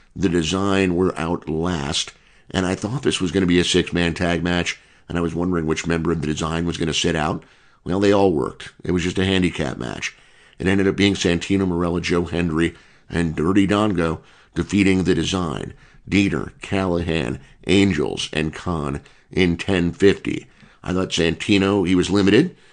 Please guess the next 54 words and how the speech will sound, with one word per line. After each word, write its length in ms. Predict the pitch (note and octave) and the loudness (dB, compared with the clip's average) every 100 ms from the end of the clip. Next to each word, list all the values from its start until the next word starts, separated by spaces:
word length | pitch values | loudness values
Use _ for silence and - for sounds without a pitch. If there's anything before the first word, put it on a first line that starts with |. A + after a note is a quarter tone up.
| - | -8
in 120 | - | -4
terms 360 | F#2+ G2 F2+ F2 | -2 0 0 0
of 180 | F2+ E2 | 0 0
how 100 | F2+ | -4
much 180 | E2+ - | -4 -4
he 100 | E2 | 0
did 160 | F2+ | 0
in 60 | E2 | 0
the 60 | |
match, 360 | E2 E2 B2+ - - _ - | -2 -2 -4 -8 -14 _ -8
but 120 | E2+ | -2
I 60 | F#2 | 0
thought 140 | F#2 | 2
he 80 | F2 | 2
looked 220 | E2+ F2 | 0 0
good 140 | E2+ | 0
when 100 | D#2 | 2
he 60 | E2 | 0
was 160 | E2 D#2+ | 0 0
in 140 | D#2+ | -2
there. 260 | E2+ B2 - _ _ | 0 -2 -6 _ _
Crowd 280 | - E2+ D2+ | -6 -4 -2
was 160 | E2+ E2+ | -2 0
into 340 | E2 D#2+ E2 | -2 0 2
it. 180 | G#2+ - - _ _ - | 2 -2 -14 _ _ -6
The 120 | F#2+ | -4
Cobra 500 | - G2 G2 G2 G2+ | -4 0 2 2 2
does 260 | G2 F2+ | 2 0
nothing 520 | F2 F2+ F2 D#2 E2+ D2+ | 0 0 -2 -2 -2 -2
for 240 | D#2+ D#2+ | -2 -2
me. 140 | C#2+ | -4
The 100 | C#2 | -4
sleeve 340 | C#2+ - F2+ F2+ | -4 0 2 4
he 100 | F2 | 2
pulls 320 | - G2 F#2 | 2 0 0
out, 260 | F#2+ G2+ - _ _ _ _ - - | -2 -4 -6 _ _ _ _ -14 -4
doesn't 260 | G2 F2 | -2 0
matter. 340 | E2+ E2+ D#2 C#2+ | 0 0 -2 -6
The 80 | - | -10
crowd 280 | - F#2 F2 | -4 -2 0
loved 240 | F2 E2+ D#2 | 0 0 0
it. 200 | F2 - _ _ - | -2 -4 _ _ -4
I 100 | F#2+ | 0
don't 280 | A2 A2 | 0 0
get 160 | F#2 A2 | 2 4
it. 180 | D3 - | 4 2
I've 160 | F2 - | -4 -2
never 300 | F2+ F2 F#2 | -2 0 2
understood 380 | F#2 F#2 G2+ | 0 2 2
the 100 | F#2 | 4
appeal 320 | F#2 F2+ F#2+ F#2+ | 2 4 2 2
of 100 | E2+ | 0
the 80 | |
Cobra, 460 | D#2+ F#2+ F#2 F#2 G2+ | 0 2 2 2 0